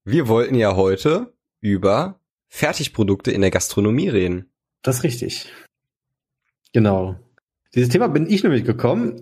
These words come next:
Speaker 2: Ich habe nämlich die Tage eine Doku wiederentdeckt auf, äh, YouTube, die kann man sich auf YouTube angucken. Vom S W R, das glaub ich.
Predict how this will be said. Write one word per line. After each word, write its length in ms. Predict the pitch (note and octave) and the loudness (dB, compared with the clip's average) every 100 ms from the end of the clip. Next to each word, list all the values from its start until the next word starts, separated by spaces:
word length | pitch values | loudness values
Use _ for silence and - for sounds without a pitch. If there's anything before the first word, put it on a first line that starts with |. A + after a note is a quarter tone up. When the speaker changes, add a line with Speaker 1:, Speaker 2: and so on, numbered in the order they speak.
| - | -8
Speaker 2:
Ich 100 | A#2+ G3 | -2 0
habe 100 | G3+ | 0
nämlich 180 | F#3+ | 0
die 60 | F3 | 0
Tage 560 | E3+ F#3 F3 E3 D#3+ C#3+ | 0 2 2 2 0 0
eine 180 | C3+ B2 | 2 2
Doku 380 | D3+ D#3+ B2 | 0 2 2
wiederentdeckt 640 | C3 - B2 G#2 A#2+ F3+ A#2+ | 2 0 0 0 0 0 -2
auf, 220 | G2+ - | -4 -2
äh, 180 | G#2+ G#2+ | 0 2
YouTube, 320 | G#2+ C3+ - | 0 -2 -2
die 80 | A#2 | -2
kann 100 | A2 | 0
man 100 | A2+ | 0
sich 140 | G#2+ | 0
auf 80 | G2 | 0
YouTube 200 | A#2+ A2 | 0 0
angucken. 560 | B2+ B2 G#2+ D#3 F#3+ - _ _ _ _ _ _ | 0 0 -2 -2 -8 -12 _ _ _ _ _ _
Vom 520 | - A#2+ G#2+ G#2+ - - | -2 0 2 0 -4 -4
S 380 | C#3 - A#2+ | -2 -2 -2
W 140 | A#2 A2 | 0 2
R, 460 | B2 F3+ C4+ G3+ _ - | 2 0 -2 -6 _ -12
das 180 | E3+ | -8
glaub 200 | D#3 D#3+ - | -4 -4 -4
ich. 200 | - | -8